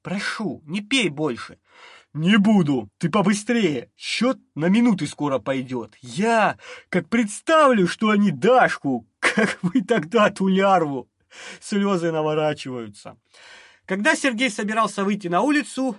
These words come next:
Витёк вскрикнул так, что племянник вздрогнул. «Погоди, чуть не забыл!»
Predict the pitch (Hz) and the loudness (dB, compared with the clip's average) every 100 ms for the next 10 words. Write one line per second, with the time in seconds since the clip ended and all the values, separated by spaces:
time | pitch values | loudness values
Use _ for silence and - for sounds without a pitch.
0 | _ 131 165 - 285 277 - - 185 214 | _ -8 -8 -4 -4 -6 -12 -4 -2 -2
1 | - 147 131 - - 247 226 _ - - | -4 -6 -6 -6 0 0 0 _ -18 -12
2 | 147 156 160 208 190 165 120 117 160 147 | -8 -4 0 0 0 -4 -6 -2 -2 -2
3 | 120 - _ _ - - _ 247 294 320 | -4 -12 _ _ -20 -20 _ 4 6 6
4 | 277 302 277 165 - 320 311 - 233 254 | 6 6 6 4 2 4 4 4 4 6
5 | 254 240 254 190 127 | 6 6 4 2 -2